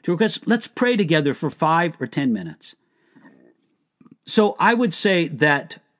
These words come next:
praying for prayer is always good and always valid. And then number two,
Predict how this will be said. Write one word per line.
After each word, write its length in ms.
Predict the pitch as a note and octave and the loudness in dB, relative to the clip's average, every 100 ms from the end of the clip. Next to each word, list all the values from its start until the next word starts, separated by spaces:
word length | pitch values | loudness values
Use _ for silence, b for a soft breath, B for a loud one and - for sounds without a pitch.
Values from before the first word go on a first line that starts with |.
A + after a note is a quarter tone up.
| _ | _
praying 800 | - G3+ A#3+ B3 F#3 D3+ E3 - | 0 2 4 4 4 2 0 -6
for 160 | - D#3+ | 0 0
prayer 640 | D#3 D#3 C#3 C3+ D#3+ F#3+ _ - - | 0 2 4 4 2 -2 _ -20 -4
is 160 | C#3+ | -4
always 420 | - D#3 D3 C#3 | 0 0 2 0
good 340 | A2 C#3+ C3+ C3 | 0 0 0 -2
and 100 | A#2+ | -2
always 280 | B2+ B2 A2 | 0 0 -2
valid. 360 | A#2 G#2 G#2+ C3 _ _ _ _ _ _ _ _ _ _ _ - | -4 -6 -8 -10 _ _ _ _ _ _ _ _ _ _ _ -14
And 140 | F3+ F3 | -2 2
then 120 | E3+ | 4
number 220 | E3+ E3 | 2 0
two, 500 | C#3+ F#3+ F#3+ E3 D3 | 0 0 2 0 -2